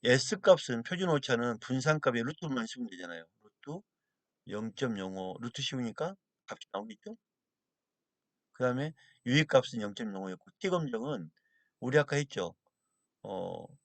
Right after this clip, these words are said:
루트 집어서 십오 분의 이게 S잖아요. 이육. S 이육 나누기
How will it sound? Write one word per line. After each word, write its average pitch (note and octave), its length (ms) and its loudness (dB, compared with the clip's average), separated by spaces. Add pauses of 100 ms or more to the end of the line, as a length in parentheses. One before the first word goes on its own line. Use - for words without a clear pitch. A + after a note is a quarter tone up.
(200)
루트 D3+ 320 -2
집어서 C#3+ 760 4 (460)
십오 B2 460 -2 (580)
분의 D3+ 380 -4 (720)
이게 C3+ 400 -2 (140)
S잖아요. A2 680 2
이육. G#2+ 380 -4 (340)
S A2+ 240 -6
이육 G#2 320 -4 (1200)
나누기 A#2+ 580 -2